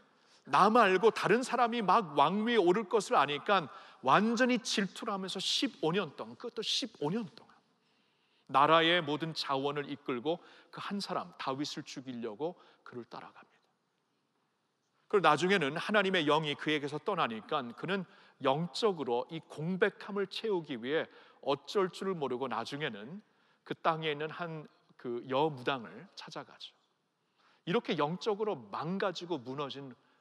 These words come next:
사울이었어요. 정신적으로, 정서적으로, 영적으로 무너진 왕이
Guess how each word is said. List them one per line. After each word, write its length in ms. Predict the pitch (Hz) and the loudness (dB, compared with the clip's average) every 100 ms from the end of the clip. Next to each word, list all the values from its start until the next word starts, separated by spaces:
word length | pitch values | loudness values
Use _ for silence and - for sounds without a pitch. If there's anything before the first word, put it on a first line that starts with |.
| _ | _
사울이었어요. 800 | - - 190 160 - - - - _ _ _ _ _ _ _ _ _ _ | -14 -12 -14 -14 -18 -18 -18 -18 _ _ _ _ _ _ _ _ _ _
정신적으로, 1300 | - 160 185 175 208 190 190 175 180 180 180 - - | -2 2 2 2 2 6 6 6 4 2 -2 -14 -6
정서적으로, 960 | - 175 190 185 175 190 175 180 175 - - 139 | 0 2 2 2 4 2 2 0 -2 -8 -10 4
영적으로 640 | 165 185 - 208 180 190 | 4 4 2 2 4 2
무너진 720 | 151 156 190 185 202 190 147 113 | 2 2 2 2 0 -2 -4 2
왕이 720 | 143 165 190 214 233 247 240 | 6 6 4 2 2 0 -4